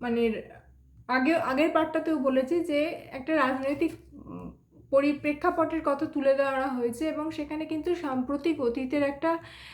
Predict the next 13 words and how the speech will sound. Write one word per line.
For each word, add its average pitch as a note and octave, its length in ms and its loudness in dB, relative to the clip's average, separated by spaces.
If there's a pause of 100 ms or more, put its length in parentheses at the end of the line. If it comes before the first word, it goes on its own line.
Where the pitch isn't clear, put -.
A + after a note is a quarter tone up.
(160)
ছায়া C#4+ 320 2
পড়েছে। A#3+ 480 0 (1700)
তো D#4+ 440 4 (640)
এখানে E4+ 320 2
যেরকম, F4 540 2
আহ, B3+ 1000 -4
সাম্প্রতিক D#4 480 4
অতীত, E4 440 -2
অতীত E4+ 340 4
রাজনৈতিক, D4+ 680 2
আর্থসামাজিক D#4+ 760 -2
রাজনৈতিক, C#4 800 0
আহ, - 520 -10